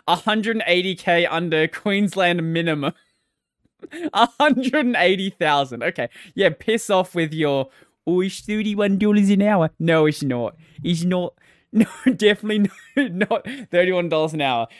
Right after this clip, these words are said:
Sydney traffic controller re-, reveals she earns <laughs> almost three thousand dollars a week. Yeah. Uh, standing on the road, um, directing traffic. That, that, you know, is, is another dead simple gig.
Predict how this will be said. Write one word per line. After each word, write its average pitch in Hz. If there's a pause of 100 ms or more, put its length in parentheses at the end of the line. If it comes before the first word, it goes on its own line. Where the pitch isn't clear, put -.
(220)
Sydney 302
traffic 247
controller 180
re-, 185
reveals 202
she 262
earns 226
<laughs> 247
almost 202 (220)
three 190
thousand 226
dollars 196
a 190
week. 180 (180)
Yeah. 143 (340)
Uh, 147
standing 226
on 202
the 190
road, 165 (460)
um, 139 (520)
directing 165
traffic. 135 (1000)
That, 196 (180)
that, 202 (160)
you 196
know, 180
is, 180 (360)
is 196
another 190
dead 165
simple 156
gig. 147